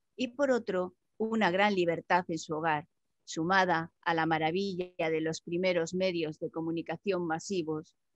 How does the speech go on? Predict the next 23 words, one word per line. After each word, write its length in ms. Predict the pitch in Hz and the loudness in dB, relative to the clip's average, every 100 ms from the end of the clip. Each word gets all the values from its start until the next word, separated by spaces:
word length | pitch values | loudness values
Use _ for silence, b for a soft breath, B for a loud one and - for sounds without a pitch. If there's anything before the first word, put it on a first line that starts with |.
| _ _ b _ | _ _ b _
que 100 | 180 | -2
incorporaban 960 | 175 165 226 233 196 220 208 180 175 185 - | 0 2 0 2 2 4 4 4 2 -2 -2
lo 160 | 190 | 0
mejor 420 | 185 180 - 247 | 2 0 0 0
de 120 | 240 208 | 2 2
la 140 | 165 | 0
cultura 540 | - 160 - 185 170 | 0 -6 -2 0 2
popular. 540 | 170 156 160 151 143 151 _ _ _ _ _ _ - | 0 -4 -2 -2 -4 -6 _ _ _ _ _ _ -2
Infinitas 600 | 175 190 202 208 190 196 | -2 0 -2 0 0 0
audiciones 580 | 170 170 185 190 170 | 0 -2 0 0 0
de 120 | 165 151 | -2 0
tango 460 | 185 196 175 156 | 2 2 2 0
o 40 | 151 | 2
jazz, 500 | 196 202 180 180 - _ _ _ | 4 4 4 -2 -10 _ _ _
programas 580 | 190 185 208 233 214 202 | 0 2 4 4 4 0
cómicos 680 | - 233 220 - 190 196 - | 2 2 2 2 0 0 -2
como 280 | 170 165 | -2 0
los 180 | 165 165 | 2 0
de 120 | 165 | 0
la 120 | 156 156 | 0 2
gran 400 | 190 196 196 185 | 4 4 2 2
Mimi 320 | 196 190 170 | 0 0 2
Marshall, 680 | 180 196 196 - 170 165 | 2 2 0 -4 -4 -4